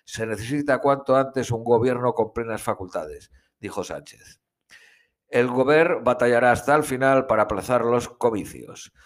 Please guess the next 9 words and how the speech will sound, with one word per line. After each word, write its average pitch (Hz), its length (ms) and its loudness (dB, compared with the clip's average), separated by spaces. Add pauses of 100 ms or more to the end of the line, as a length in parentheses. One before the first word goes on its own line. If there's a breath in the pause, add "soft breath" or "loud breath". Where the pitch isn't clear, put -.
(760 loud breath)
eh, 101 140 -12
señala 107 560 -2
La 110 260 0
Vanguardia. 78 800 -4 (720 soft breath)
Eh, 120 500 2 (140)
el 120 100 -2
periódico 139 360 2
El 131 100 0
País, 156 580 0